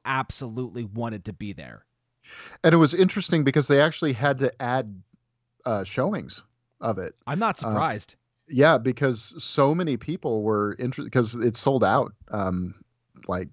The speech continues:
Speaker 2: I think four shows. And, you know, that's part of, as part of their seventy millimeter fest that they had at the time.
Speaker 1: Yeah.
Speaker 2: Um, so it was sort of like, "Where do we fit it into the schedule?" You know? Um, so they added a couple more, uh, dates to it. But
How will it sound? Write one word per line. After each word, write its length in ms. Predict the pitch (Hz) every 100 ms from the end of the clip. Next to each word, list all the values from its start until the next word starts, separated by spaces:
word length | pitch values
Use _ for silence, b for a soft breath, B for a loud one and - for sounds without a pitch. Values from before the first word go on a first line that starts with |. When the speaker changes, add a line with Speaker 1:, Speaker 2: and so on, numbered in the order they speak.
| -
Speaker 2:
I 80 | 107
think 180 | 110 104
four 260 | 117 107
shows. 400 | 104 113 101 98
And, 360 | 120 123 156 175
you 60 |
know, 120 | 190 147
that's 220 | 135 - 202 208 175 180
part 180 | - 160
of, 100 | 120
as 200 | 135 135
part 200 | - 185
of 60 | 131
their 120 | 117
seventy 340 | - 139 110
millimeter 500 | 101 107 110 101 95
fest 360 | 90 101 92 -
that 100 | 98
they 120 | 104
had 180 | 98 90
at 80 | 82
the 80 | -
time. 400 | - 73 - -
Speaker 1:
Yeah. 240 | 143 92 85 B B _ 113
Speaker 2:
Um, 540 | 113 104 90 85 - -
so 520 | - 120 104 101 101
it 60 | 113
was 220 | 107 101
sort 200 | - 127
of 100 | 107
like, 220 | 98 95 101
"Where 260 | 117 120
do 60 | 117
we 100 | 104
fit 200 | - 113
it 120 | 107
into 220 | 107 107
the 60 | 90
schedule?" 520 | - 135 110 80 62
You 100 | -
know? 240 | 104 95 95 B B B _ _
Um, 460 | 120 110 98 95 -
so 220 | - 131
they 200 | 127 170
added 440 | 156 143 147 123 107 107
a 140 | - 107
couple 320 | - 147 131
more, 320 | 117 101 90 - _ _ -
uh, 180 | 104 95
dates 420 | 95 113 131 -
to 180 | - 95
it. 120 | 92 -
But 280 | 123 117